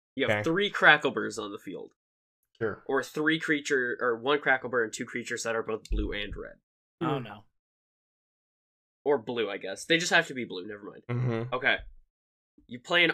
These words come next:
Speaker 1: Arcane adaptation, naming Elf. You play Heritage Druid. And you play the one snake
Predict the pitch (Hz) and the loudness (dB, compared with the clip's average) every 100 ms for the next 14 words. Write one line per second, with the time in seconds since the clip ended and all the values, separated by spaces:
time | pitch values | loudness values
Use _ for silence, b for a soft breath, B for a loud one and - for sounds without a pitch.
0 | - 151 165 165 139 101 104 95 - 87 | 2 4 4 2 -2 0 -4 -4 -12 -12
1 | - - - _ _ 113 127 139 135 117 | -12 -14 -20 _ _ -4 0 2 0 -2
2 | - 104 87 - - - _ _ _ _ | -6 -4 -6 -14 -20 -20 _ _ _ _
3 | _ _ _ _ _ _ _ _ _ - | _ _ _ _ _ _ _ _ _ -10
4 | 123 - - 147 143 135 - _ _ _ | -8 -4 2 6 6 6 -2 _ _ _
5 | - - 208 185 - 107 104 - 95 - | -2 6 8 8 4 -4 -6 -12 -12 -12
6 | - - _ _ _ _ _ _ _ _ | -14 -16 _ _ _ _ _ _ _ _
7 | _ - 123 127 131 - 151 147 151 131 | _ 0 0 0 -6 -2 6 6 6 2
8 | 135 120 123 147 165 - - 139 139 151 | 0 0 2 2 0 -2 -2 0 2 0
9 | - | -4